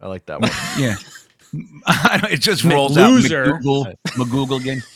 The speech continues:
Speaker 2: Yeah, I mean, that's the thing. And like you said, dude, the defense, like, you know,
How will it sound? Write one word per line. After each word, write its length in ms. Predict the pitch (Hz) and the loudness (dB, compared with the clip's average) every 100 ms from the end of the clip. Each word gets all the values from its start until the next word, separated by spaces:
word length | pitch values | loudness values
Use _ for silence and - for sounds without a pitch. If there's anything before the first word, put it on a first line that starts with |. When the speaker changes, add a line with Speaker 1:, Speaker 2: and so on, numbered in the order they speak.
| - - _ _ - | -20 -20 _ _ -6
Speaker 2:
Yeah, 280 | 170 240 170 | -2 0 0
I 100 | 160 | 0
mean, 180 | 175 190 | 0 2
that's 240 | 208 220 | 2 0
the 60 | 214 | -2
thing. 160 | 185 190 | -2 0
And 80 | |
like 180 | 226 233 | 0 -2
you 80 | 208 | -4
said, 300 | - 165 117 | -4 -4 -2
dude, 180 | 123 120 | -4 -2
the 120 | 147 | -4
defense, 880 | 113 190 208 156 190 185 180 - - _ _ _ - | -2 -2 -2 -2 -2 -2 -4 -8 -10 _ _ _ -4
like, 440 | 135 131 - 131 _ | -2 -2 -6 -16 _
you 160 | 147 | -6
know, 360 | 135 107 104 - | -4 -4 -6 -12